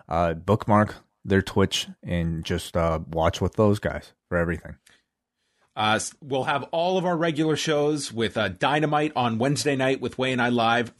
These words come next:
Speaker 2: Friday night will be live for all patrons with Rewind to SmackDown. And then Saturday and Sunday night, WrestleMania post shows. So the first night, night one, we will be doing our regular pay-per-view format where we're live for our Double Double,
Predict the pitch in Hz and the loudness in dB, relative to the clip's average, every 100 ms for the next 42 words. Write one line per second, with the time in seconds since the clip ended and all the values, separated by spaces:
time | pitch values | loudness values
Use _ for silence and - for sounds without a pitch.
0 | _ 151 156 165 156 156 156 135 123 120 | _ 0 2 2 2 2 2 0 2 2
1 | 123 135 - - 135 147 - 143 139 147 | 2 0 -2 -4 -2 -2 0 0 2 -2
2 | 139 113 117 135 135 127 113 - 131 127 | -2 -4 -2 0 2 0 -2 -2 0 -2
3 | - 131 123 120 - - - 107 131 175 | 0 0 0 -2 -8 -20 -12 -6 0 0
4 | 101 87 _ _ _ _ - 165 175 185 | -2 -8 _ _ _ _ -6 0 2 2
5 | 180 180 139 120 - 160 160 139 139 143 | 2 0 -2 -2 0 0 2 2 2 0
6 | 117 139 - 170 143 147 135 - 127 135 | -2 -2 0 0 2 0 -2 -2 -2 0
7 | - 92 80 - 110 101 104 - 180 240 | 0 -2 -6 -8 -6 -4 -6 -6 -2 0
8 | 240 135 98 80 - 135 190 165 151 143 | 0 -2 -2 -4 -6 -2 0 0 2 2
9 | 165 175 - _ 139 139 139 117 120 143 | 0 -6 -14 _ -2 0 2 0 0 0
10 | 127 113 135 180 156 107 127 139 139 120 | 2 2 2 0 0 -2 -2 -2 0 -2
11 | 120 120 117 110 113 101 95 104 104 113 | -4 -6 -2 -2 -4 -6 -8 -4 0 2
12 | 120 - 95 90 151 185 143 139 143 139 | 0 -2 -4 0 2 2 2 2 0 -2